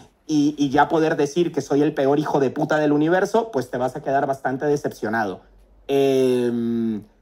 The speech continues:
no tengo nada que añadir al tema Nadir. Creo que el tema es bastante claro y creo que a todo el mundo le quedó bastante claro cómo fueron las cosas. Em, solamente voy a aclarar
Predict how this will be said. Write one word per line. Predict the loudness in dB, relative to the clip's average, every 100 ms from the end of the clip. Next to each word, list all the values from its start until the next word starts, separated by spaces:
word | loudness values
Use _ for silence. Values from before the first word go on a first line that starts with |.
| -4
no | -2
tengo | 0 2
nada | 4 4 4
que |
añadir | 2 2 4 2
al | 2
tema | 2 2
Nadir. | 4 2 0 -4 -4
Creo | 0 0 0
que | 0 2
el | 2 2
tema | 2
es | 2
bastante | 0 0 -2 -2
claro | 0 2 2
y |
creo | 0 -2 -2
que |
a | -2
todo | 0
el | 0
mundo | 2 0
le | 0
quedó | 0 0 0
bastante | -2 -4 -6 -2
claro | 0 0
cómo | 0 -2
fueron | -2 -2 -2
las | -4
cosas. | -2 0 0 -2 -6 _ _ _ -20 -4
Em, | 0 2 4 4 4 2 0 0 -2 -2 -4 -6 -10 -20 _ _ _ _
solamente | -2 2 2 2 2
voy | 2
a | 0
aclarar | 0 0 0 -2 -6